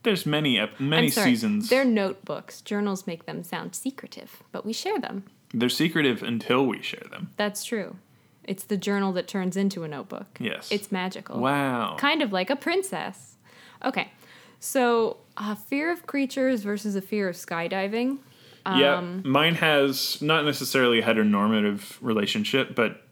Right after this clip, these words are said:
Speaker 1: it has, like, the sort of love
Speaker 2: Yeah.
Speaker 1: story vibe.
Speaker 2: For sure. And I wanted mine to be like, "You expect me to just let this dude save me and call it good?" Like,
Speaker 1: Right.
Speaker 2: heck no. So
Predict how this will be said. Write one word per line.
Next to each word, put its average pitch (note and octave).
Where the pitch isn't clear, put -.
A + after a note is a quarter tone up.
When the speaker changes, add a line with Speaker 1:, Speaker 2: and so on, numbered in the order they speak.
Speaker 1:
it -
has, G#2
like, G#2
the A2
sort G#2
of G2
love G2
Speaker 2:
Yeah. D#4
Speaker 1:
story G2
vibe. F#2+
Speaker 2:
For A#3+
sure. G3+
And G3+
I G#3
wanted A3+
mine G3
to G3
be F#3+
like, E3
"You F#3+
expect F3+
me F3
to E3
just D#3+
let D#3+
this E3
dude D#3+
save E3+
me F#3+
and D#3
call D#3+
it -
good?" F#3+
Like, G#3+
Speaker 1:
Right. -
Speaker 2:
heck -
no. F#3+
So F#3